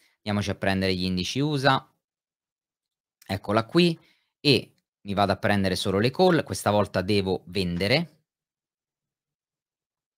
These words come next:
E dobbiamo vendere a sei e cinquanta avevo comprato, a sette e cinquanta, eh, andiamo a vendere. Giusto perché il delta era zero quindici, qui eravamo zero diciotto, esatto.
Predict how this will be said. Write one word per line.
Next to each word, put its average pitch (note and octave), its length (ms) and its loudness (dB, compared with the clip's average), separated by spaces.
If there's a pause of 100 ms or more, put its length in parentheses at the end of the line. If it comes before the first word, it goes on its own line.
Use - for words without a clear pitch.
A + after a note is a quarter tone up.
(1200)
E A#2 440 0
dobbiamo A#2+ 840 2
vendere G2+ 420 2
a - 20 -6
sei A2+ 200 2
e - 20 0
cinquanta A2+ 480 0
avevo G2+ 240 2
comprato, E3+ 420 2
a G#2+ 60 -4
sette - 320 -2
e A2 40 -4
cinquanta, G2 800 -2 (380)
eh, G2 260 0
andiamo F#2+ 600 2
a F#2+ 300 0
vendere. D#2 600 -8 (2750)
Giusto F#2+ 300 -6
perché - 240 -8
il F2+ 160 -4
delta F#2 580 -2
era F2 300 0
zero F#2+ 320 -2
quindici, B2+ 880 -2
qui G2+ 160 -6
eravamo F2 420 -2
zero G2 240 -2
diciotto, A#2 480 -2
esatto. - 480 -10